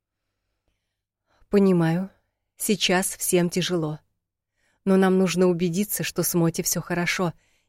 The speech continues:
и разжечь для него очаг. Он приболел. Мари, помоги Бенджи вытащить матрас из спальни.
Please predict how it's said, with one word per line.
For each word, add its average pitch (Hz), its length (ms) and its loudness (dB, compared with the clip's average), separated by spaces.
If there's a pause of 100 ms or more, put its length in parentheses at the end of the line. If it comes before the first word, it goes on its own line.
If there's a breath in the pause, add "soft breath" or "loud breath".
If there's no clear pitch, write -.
и 196 100 2
разжечь 170 540 0
для 165 200 0
него 160 240 2
очаг. 156 520 -4 (800)
Он 175 140 -2
приболел. 170 560 0 (1040)
Мари, 190 420 4 (480)
помоги 196 400 6
Бенджи 175 400 2
вытащить 170 460 0
матрас 170 500 0
из 175 160 -6
спальни. 151 560 -2